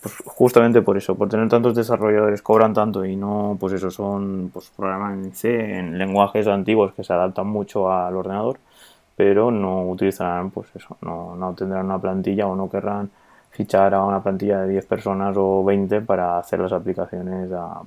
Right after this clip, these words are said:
pues, como deberían ser. Entonces, pues hay muchas mejores aplicaciones. Por eso como simplemente la Quick GoPro, que, que compró GoPro, y que esa sí que exporta uno, uno a formato cuadrado.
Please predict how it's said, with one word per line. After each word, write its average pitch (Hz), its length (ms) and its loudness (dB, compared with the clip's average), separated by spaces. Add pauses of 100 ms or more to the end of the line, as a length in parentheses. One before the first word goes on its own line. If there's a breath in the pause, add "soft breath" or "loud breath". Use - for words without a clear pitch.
pues, - 240 -20
como 92 220 -4
deberían 95 320 -4
ser. - 160 -14 (720 soft breath)
Entonces, 117 300 4
pues 104 160 0
hay 98 100 0
muchas 101 360 0
mejores 95 580 -2
aplicaciones. 95 680 -10 (240)
Por 92 180 -10
eso 92 160 -4
como 90 480 -8
simplemente 92 460 -6
la 95 260 -2
Quick - 340 -4 (180)
GoPro, 101 680 -2
que, 90 360 -8
que 92 120 -6
compró 92 300 -2
GoPro, 92 420 -2 (920 soft breath)
y 101 280 -2
que 87 180 -2
esa 101 160 -6
sí 101 100 -4
que - 80 0
exporta 92 420 -2 (680)
uno, 92 300 -6
uno 101 440 -8 (160)
a 90 400 -8
formato 90 360 -8
cuadrado. 95 400 -4